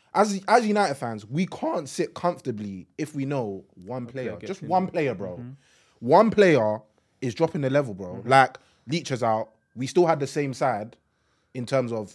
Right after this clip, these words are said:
Speaker 1: the s-, the, the side that
Speaker 2: But
Speaker 1: we
Speaker 2: no
Speaker 1: brought
Speaker 2: one
Speaker 1: out.
Speaker 2: brings what he brings.
Speaker 1: You,
Speaker 2: You
Speaker 1: you
Speaker 2: get
Speaker 1: got, it don't matter who comes in. It, you're
Speaker 2: And
Speaker 1: not,
Speaker 2: that
Speaker 1: you don't know about the way of playing.
Speaker 2: Yeah.
Speaker 1: You're not, you haven't got the attributes that we wanna see on a consistent basis to the side,
Speaker 2: bring it out.
Speaker 1: et cetera.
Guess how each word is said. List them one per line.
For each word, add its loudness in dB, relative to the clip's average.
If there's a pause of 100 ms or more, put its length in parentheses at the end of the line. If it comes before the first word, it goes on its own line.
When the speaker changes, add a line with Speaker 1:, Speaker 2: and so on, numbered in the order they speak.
Speaker 1:
the -10
s-, -14
the, -10
the -14
side -2
that -6
Speaker 2:
But -6
Speaker 1:
we -6
Speaker 2:
no 0
Speaker 1:
brought 2
Speaker 2:
one 2
Speaker 1:
out. -2
Speaker 2:
brings -4
what -10
he -8
brings. -10
Speaker 1:
You, -4
Speaker 2:
You -8
Speaker 1:
you -4
Speaker 2:
get -4
Speaker 1:
got, 4
it -2
don't 4
matter 0
who 0
comes -2
in. -4 (160)
It, -6
you're -6
Speaker 2:
And 4
Speaker 1:
not, 8
Speaker 2:
that -4
Speaker 1:
you 4
don't 6
know 4
about 4
the 0
way 2
of -2
playing. -2
Speaker 2:
Yeah. -20 (120)
Speaker 1:
You're 4
not, -4
you -2
haven't 4
got 2
the 0
attributes -2
that 0 (260)
we 0
wanna 4
see -6
on -8
a -8
consistent -8
basis 2
to 2
the 0
side, -4
Speaker 2:
bring -12
it -10
out. -14
Speaker 1:
et -14
cetera. -8